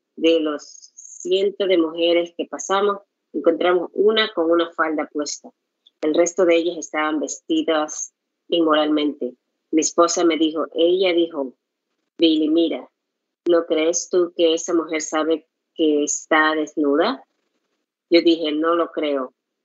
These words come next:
Ella dijo, "Si ella no sabe que está desnuda, entonces ella está fuera de su mente." Yo dije, "No, ella simplemente es una americana. Ella sigue la moda americana.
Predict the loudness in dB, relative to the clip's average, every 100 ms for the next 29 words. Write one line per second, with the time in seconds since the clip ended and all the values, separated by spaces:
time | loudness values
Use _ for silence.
0 | -2 2 2 2 0 0 -6 -6 _ _
1 | -16 4 4 6 2 0 0 0 -2 -4
2 | -4 -4 -2 -2 -4 -8 -6 -4 -6 -4
3 | -2 -2 -4 -4 -4 -2 0 0 -2 0
4 | 0 -2 -2 0 2 2 2 2 2 -2
5 | -10 -14 _ _ _ _ _ _ _ 2
6 | 2 2 -2 -2 0 0 0 -2 -2 0
7 | 0 0 0 2 2 0 -4 -4 -2 0
8 | 0 -2 -2 -2 -2 -2 -2 -6 _ _
9 | _ _ _ 2 2 2 0 2 2 0
10 | -2 -2 -2 -2 -2 -6 -4 -4 -4